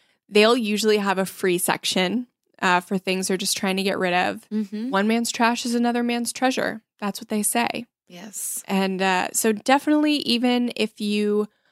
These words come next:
Speaker 1: are just passing through, stop on the side of the road. Check out what's at the yard sale. You might see some free stuff.
Speaker 2: Yeah.
Speaker 1: And like we all know, like we all should know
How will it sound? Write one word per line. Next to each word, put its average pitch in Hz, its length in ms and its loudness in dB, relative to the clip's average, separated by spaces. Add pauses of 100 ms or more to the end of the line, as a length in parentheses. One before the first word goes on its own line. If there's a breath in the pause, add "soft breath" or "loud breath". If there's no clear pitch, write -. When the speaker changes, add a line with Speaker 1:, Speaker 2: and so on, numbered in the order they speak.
(260)
Speaker 1:
are 190 240 6
just 202 220 -4
passing 196 440 2
through, 190 500 0 (680)
stop - 420 2
on 254 100 2
the 277 80 0
side 285 240 4
of 285 60 0
the 277 100 2
road. 262 440 -2 (440)
Check 202 300 0
out 240 200 2
what's 247 200 0
at 254 140 0
the 269 100 4
yard 262 300 2
sale. - 340 -2 (440)
You 202 480 0
might 175 420 -2
see 240 380 2
some 240 200 -2
free 233 200 -2
stuff. - 500 -6 (460 soft breath)
Speaker 2:
Yeah. 160 140 -8
Speaker 1:
And 220 920 4 (500)
like 202 240 2
we 202 160 6
all 190 320 4
know, 180 320 0
like 180 180 -2
we 202 100 4
all 185 100 2
should - 560 0
know 180 500 0